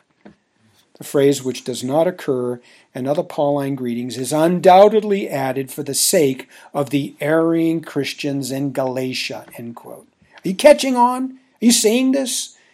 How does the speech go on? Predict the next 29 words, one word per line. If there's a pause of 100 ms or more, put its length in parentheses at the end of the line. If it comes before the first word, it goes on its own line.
(140)
This
is
polemic. (340)
This
is
all
calculated
by
Paul
as
he
writes. (460)
He
attacks (240)
the
opposing
view,
the
error, (500)
not
so
much
directly, (880)
but
by
exalting
the
right
view,